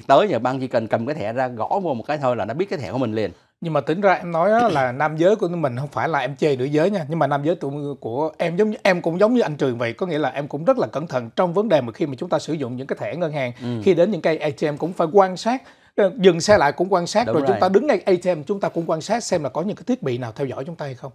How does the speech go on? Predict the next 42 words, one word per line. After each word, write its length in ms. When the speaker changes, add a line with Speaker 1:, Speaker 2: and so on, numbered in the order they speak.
Speaker 2:
Cũng 160
rất 160
là 60
hay 200
đúng 100
không 80
anh 120
Speaker 1:
Với 100
Speaker 2:
Trường? 20
Speaker 1:
lại 100
mình 280
cũng 140
cẩn 180
thận, 260
tức 100
là 80
Speaker 2:
Ừ. 60
Speaker 1:
mình 280
trước 140
khi 120
tới 300
mình 240
nhìn 180
xung 140
quanh 240
coi 160
có 100
ai 180
ngồi 180
trong 140
xe 180
đang 180
nhìn 220
ra 80
mình 200
hay 100
không, 280
thí 80
Speaker 2:
Dạ. 60
Speaker 1:
dụ 80
vậy 160
đó. 100